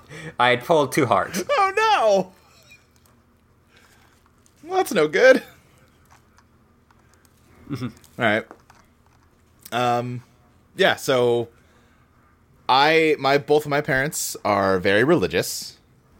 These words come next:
Speaker 1: Yes.
Speaker 2: Uh,
Speaker 1: Oh,
Speaker 2: Oh, go
Speaker 1: sorry,
Speaker 2: ahead. No,
Speaker 1: sorry.
Speaker 2: no, go
Speaker 1: I,
Speaker 2: ahead.
Speaker 1: I didn't, I didn't finish the Florida story.
Speaker 2: Oh, I'm sorry. Yeah, yeah. I didn't mean to, to,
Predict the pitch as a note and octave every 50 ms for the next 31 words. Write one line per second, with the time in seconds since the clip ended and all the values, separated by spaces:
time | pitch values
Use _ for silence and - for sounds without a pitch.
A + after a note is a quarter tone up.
0 | _ - - F2+ F2 E2+ E2+ E2+ E2+ E2 E2+ E2 D#2 D2+ D#2+ D#2 D2+ - - -
1 | - - - - - - - - - - - - C4 B3+ - - - - - F3
2 | G3+ G3 G#3 G#3+ - - E4 C4+ A3 F3 A#2 A#3 A#3+ C#4+ - F3+ F3+ F3 - -
3 | - - - - - - - E3 E3 F3+ F3+ E3 - F#3 F3 - - D#3+ D#3 C3+
4 | - - D3+ D#3 C#3 B2+ A2+ - - - A#2 G2+ F#2+ G2 A#2+ - D4+ D#4+ - -
5 | - A3+ D4+ F4 - G#3+ F#3 G3 A#3 C4+ C4+ B3+ A3+ D#3+ C3+ C#3+ E3 F3+ F3+ E3
6 | D3+ C#3+ C3 B2+ B2 A#2+ - B2+ A#2 A2+ G#2+ G#2+ G2+